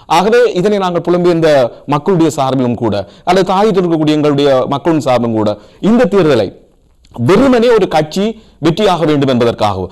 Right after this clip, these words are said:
நீங்கள் இந்த தொடக்கத்தினுடைய அறிமுகத்தில் பொ-, அ, சொல்கிற பொழுது ஒன்றை சொன்னீர்கள், பாரம்பரிய கட்சி என்றெல்லாம் சொன்னீர்கள். இந்த பாரம்பரிய கட்சி, தலைமைத்துவம், இந்த விடயங்களுக்கு அப்பால்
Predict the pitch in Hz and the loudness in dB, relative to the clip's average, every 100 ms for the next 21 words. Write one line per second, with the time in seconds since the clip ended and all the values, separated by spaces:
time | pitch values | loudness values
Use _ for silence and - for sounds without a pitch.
0 | - - 190 185 170 156 165 175 202 196 | -8 -2 2 2 2 2 2 0 0 -2
1 | 196 175 165 156 180 165 165 147 139 139 | 0 2 2 2 2 0 0 2 2 2
2 | 127 151 165 151 156 147 139 135 139 180 | 0 0 0 0 0 0 0 0 0 0
3 | 190 - - 160 220 196 165 156 139 131 | -4 -8 -4 0 0 0 0 0 0 -2
4 | - 139 120 120 131 127 110 104 95 90 | 0 -2 0 0 -2 -2 -2 -2 -4 -8
5 | - 139 139 170 175 196 180 160 156 139 | -10 -4 -4 -4 -4 -2 -2 -2 -2 -4
6 | 127 139 147 - - 147 175 170 139 139 | -2 0 0 -4 -4 0 0 0 -2 -2
7 | 143 147 - - 175 208 170 175 160 156 | -2 -2 -8 -4 0 0 2 0 0 -2
8 | 139 127 - 113 - | -2 -4 -2 -2 -4